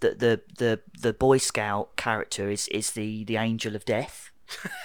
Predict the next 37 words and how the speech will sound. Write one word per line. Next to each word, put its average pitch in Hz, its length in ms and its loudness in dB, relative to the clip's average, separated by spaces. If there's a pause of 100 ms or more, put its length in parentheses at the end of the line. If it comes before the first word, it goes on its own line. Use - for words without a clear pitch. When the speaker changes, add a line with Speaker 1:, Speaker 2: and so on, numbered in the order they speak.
(240)
Speaker 1:
And - 140 2
he 127 240 4
Speaker 2:
It's 117 120 -2
so - 60 0
Speaker 1:
comes 123 460 2
Speaker 2:
dark. - 120 -6
Speaker 1:
to, 117 440 2 (420)
uh, 110 300 4
to - 180 -4
take - 360 0
him 110 420 -2 (320)
to - 100 -4
heaven, 120 520 2
and, 113 180 0
and 113 160 2
the 110 60 4
house 131 560 2 (140)
<clears throat> - 140 -20
floating 123 520 4
with 110 120 -2
the 113 60 -4
balloons 107 680 2
is 107 280 -2
like, 110 480 0
um, 110 580 0 (680)
is 104 180 -6
like 117 220 2
him 107 460 -4 (420)
Speaker 2:
Transition. 110 400 -12 (100)
Speaker 1:
transition, 120 520 2
and, 123 80 8
and 120 180 8
then 127 140 6
something 131 320 4
about 127 220 6
the, 127 220 6
that, - 120 6